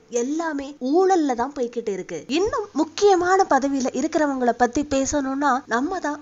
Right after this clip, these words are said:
வெட்கப்பட வேண்டியதா இருக்குது. அப்படி இருந்த தேசம்தான் இப்போ இந்த மாதிரி மாறி போயிருச்சு. தேசபக்தரா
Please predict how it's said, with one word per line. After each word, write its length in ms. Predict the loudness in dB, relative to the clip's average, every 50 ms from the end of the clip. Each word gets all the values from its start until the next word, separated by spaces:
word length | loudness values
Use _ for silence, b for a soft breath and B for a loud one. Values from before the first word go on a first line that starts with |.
| -4 -2
வெட்கப்பட 520 | -2 -2 -2 -4 -8 -8 -6 -8 -8 -8 -6 -8
வேண்டியதா 360 | -6 -6 -6 -6 -6 -6 -6 -4 -4 -6
இருக்குது. 340 | -6 -10 -12 -12 -12 -12 -16 -14 _
அப்படி 560 | 0 0 0 0 -2 -2 0 0 2 2 0
இருந்த 380 | -2 0 0 0 2 0 0 6
தேசம்தான் 680 | 8 8 8 8 4 0 0 0 2 0 0 0 -2 -8 -12 _
இப்போ 360 | -4 -4 -4 -4 -4 -6 -4 -4 -6 -6 -8 -4
இந்த 340 | 0 0 0 2 2 0 0
மாதிரி 360 | 0 -2 -4 -4 -6 -6 -4
மாறி 280 | -4 -4 -2 -2 -4 -4
போயிருச்சு. 500 | -4 -6 -6 -6 -8 -8 -8 -10 -10 -10 -16 _ -6 6 8 8
தேசபக்தரா 800 | 8 8 2 2 0 0 2 2 -2 -4 -4 -6 -6 -4 -4